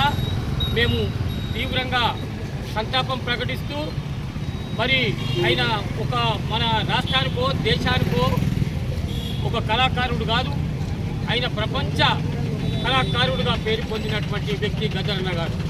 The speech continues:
ఆయనను సంస్మరణ చేసుకోవడానికి, ఆయనను మనం జ్ఞాపకం చేసుకోవడానికి మరి రేపు పదకొండవ తారీఖు నాడు ఆదివారం రోజు మధ్యాహ్నం రెండు గంటలకు సంతోష్ ఫంక్షన్ హాల్‌లో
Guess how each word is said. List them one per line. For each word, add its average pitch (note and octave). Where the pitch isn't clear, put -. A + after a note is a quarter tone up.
ఆయనను C4
సంస్మరణ C4
చేసుకోవడానికి, E3
ఆయనను B3+
మనం B3
జ్ఞాపకం B3+
చేసుకోవడానికి B3+
మరి A3+
రేపు B3
పదకొండవ B3
తారీఖు B3
నాడు C4
ఆదివారం A#3+
రోజు B3
మధ్యాహ్నం A#3+
రెండు A3+
గంటలకు A#3+
సంతోష్ C4+
ఫంక్షన్ A#3+
హాల్‌లో A#3+